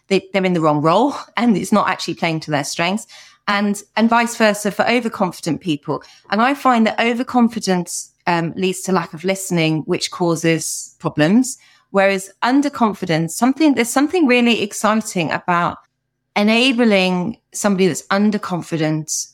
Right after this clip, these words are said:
to reach that potential not by you doing anything, but allowing them to work out what their strengths are and to lean, and that's what I mean, and to lean into that.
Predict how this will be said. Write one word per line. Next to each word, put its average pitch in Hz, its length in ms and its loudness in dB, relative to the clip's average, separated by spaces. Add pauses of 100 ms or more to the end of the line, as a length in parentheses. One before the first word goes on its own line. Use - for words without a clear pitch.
(100)
to 185 280 0
reach 180 320 -2
that 175 180 -4
potential 175 880 -2 (380)
not 277 280 4
by 233 120 2
you 240 260 0
doing 185 280 2
anything, 160 380 -2
but 165 160 -4
allowing 196 460 0
them 220 300 2
to 208 140 -6
work 175 260 0
out 175 120 -2
what - 140 -6
their 175 100 -2
strengths 170 380 -4
are 160 220 0
and 170 200 0
to 175 260 -4
lean, 180 260 0
and 165 160 -2
that's - 160 -4
what - 80 -4
I - 20 -4
mean, 175 200 0
and 165 120 -2
to 170 140 -8
lean 190 300 0
into 196 460 0
that. 117 340 -4